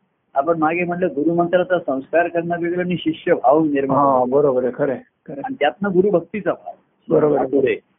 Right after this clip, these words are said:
Speaker 2: हो.
Speaker 1: जसं जसं त्यांच्या ठिकाणच्या या आत्मस्वरूपाचं दर्शन, जाणीव व्हायला लागली, तसं तसा तो त्यांनी सर्वस्व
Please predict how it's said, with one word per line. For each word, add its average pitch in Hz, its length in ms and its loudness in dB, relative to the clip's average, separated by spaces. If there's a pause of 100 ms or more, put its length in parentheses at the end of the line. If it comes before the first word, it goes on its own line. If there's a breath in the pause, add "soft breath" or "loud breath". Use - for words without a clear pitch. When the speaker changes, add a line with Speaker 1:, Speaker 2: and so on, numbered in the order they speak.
(300)
Speaker 2:
हो. 151 140 6
Speaker 1:
जसं 185 180 2
जसं 185 260 0
त्यांच्या 160 340 2
ठिकाणच्या 170 460 -4
या 151 360 0 (500)
आत्मस्वरूपाचं 147 840 -2
दर्शन, 135 260 -2
जाणीव 131 380 0
व्हायला 135 240 2
लागली, 120 300 -2
तसं 131 380 -6
तसा 160 200 -2
तो 175 180 -8
त्यांनी 175 240 -4
सर्वस्व 190 580 -2